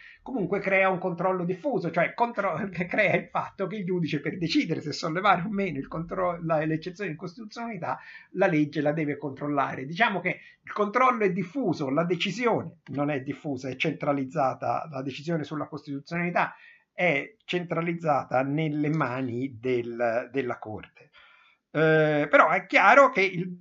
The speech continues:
il, eh, il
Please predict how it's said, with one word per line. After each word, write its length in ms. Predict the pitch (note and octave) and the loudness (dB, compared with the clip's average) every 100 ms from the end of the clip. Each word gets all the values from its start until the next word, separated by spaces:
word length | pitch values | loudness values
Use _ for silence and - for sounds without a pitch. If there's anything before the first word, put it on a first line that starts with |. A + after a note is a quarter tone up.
| F3+ | -8
il, 460 | G3 F#3+ E3+ F3+ F3 | -6 -4 -4 -2 2
eh, 1700 | D#3+ D#3 D3+ D3+ D3 C#3 C#3 C3 B2+ B2+ B2+ B2+ B2+ B2 B2 - _ _ _ _ _ _ _ _ _ _ _ _ _ _ _ _ _ G#3+ G3+ G3+ _ C4 B3+ | 2 2 0 -2 -2 -2 -2 -2 -2 -2 -2 -4 -4 -6 -6 -10 _ _ _ _ _ _ _ _ _ _ _ _ _ _ _ _ _ _ _ _ _ _ -16
il 680 | F#3+ F3 E3+ D#3 D3 D3 | -8 -6 -4 -4 -4 -4